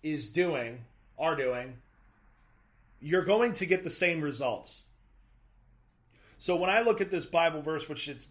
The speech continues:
its, its intention is not secular at all, I'm just extrapolating this,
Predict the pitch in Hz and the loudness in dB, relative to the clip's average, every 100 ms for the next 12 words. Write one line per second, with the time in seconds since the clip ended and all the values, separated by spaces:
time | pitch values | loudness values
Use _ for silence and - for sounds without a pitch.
0 | 131 131 - 120 131 - 139 120 160 170 | -8 -8 -10 -14 -12 -12 -12 -10 -6 -4
1 | - 160 135 120 131 147 151 143 - - | -4 -6 -8 -10 -6 -4 -4 -6 -10 -14
2 | - - - - - 165 - 117 104 98 | -20 -20 -12 -6 -6 -6 -6 -6 -6 -10
3 | 98 120 127 117 95 - 135 127 127 117 | -12 -6 -2 -2 -4 -8 -10 -6 -8 -8
4 | - - - - - - - - - 123 | -14 -20 -20 -20 -20 -20 -20 -20 -18 -16
5 | - - - 220 226 190 175 165 156 151 | -12 -10 2 6 6 6 2 0 -2 -4
6 | 143 - | -6 -8